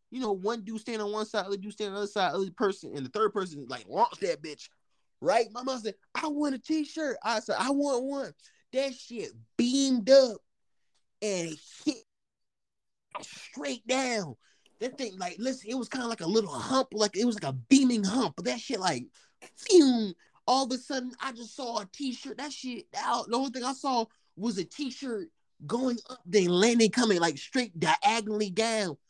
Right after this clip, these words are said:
All of a sudden, I saw something just went past my face, and then it just, and my mom was, and that, my mom was like, "Mm," and my mom was, like, <laughs> almost laid out in the chair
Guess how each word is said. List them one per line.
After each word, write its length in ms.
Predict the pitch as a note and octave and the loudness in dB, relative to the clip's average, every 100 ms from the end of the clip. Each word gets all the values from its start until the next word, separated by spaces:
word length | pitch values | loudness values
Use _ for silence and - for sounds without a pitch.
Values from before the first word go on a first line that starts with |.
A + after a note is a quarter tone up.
| _ - | _ -4
All 160 | A#3+ | -2
of 60 | A3 | -2
a 60 | |
sudden, 200 | G#3+ B3+ G#3 | -8 -10 -10
I 60 | |
saw 320 | A#3+ B3+ G#3 D3+ - - - | -12 -12 -12 -12 -16 -20 -16
something 280 | C4+ G#3 G#3 | -14 -12 -8
just 240 | G#3 D#3+ | -8 -8
went 240 | E3+ A#3+ - | -8 -10 -10
past 360 | C3 A#3 A#3 | -10 -8 -10
my 140 | A#3+ G#3+ | -10 -10
face, 440 | C4+ A3+ F3+ - - - F3+ - | -4 -4 -4 -12 -20 -20 -20 0
and 160 | G#3+ G#3 | 2 2
then 140 | A3+ | 0
it 80 | G3+ | 0
just, 260 | G3+ E3 D3 _ - | -4 -4 -10 _ -4
and 100 | F#3+ | 2
my 120 | G#3 | 4
mom 320 | A#3 A#3 A3 | 6 4 4
was, 160 | G#3 G3+ G3 | -2 -6 -8
and 140 | G3+ | -6
that, 140 | G3 A3 | -6 -6
my 120 | - | -6
mom 100 | A3+ | -6
was 100 | G#3+ | -6
like, 120 | - | -4
"Mm," 260 | F#4+ D#4 A#3 A3+ | 2 2 2 -4
and 180 | G#3 F#3 _ _ | -4 -6 _ _
my 140 | A3 A#3 | -8 -4
mom 220 | A3+ A3 | -2 -2
was, 100 | G3 | 2
like, 180 | F3+ D3 | 4 4
<laughs> 80 | D#3+ | 2
almost 420 | A3+ A3+ G#3+ F3+ F3+ | -4 2 2 2 0
laid 200 | A#3+ A3 | 0 2
out 200 | G#3 G3+ | 4 4
in 140 | G3+ | 2
the 80 | D3+ | 0
chair 300 | - B3+ | -8 -2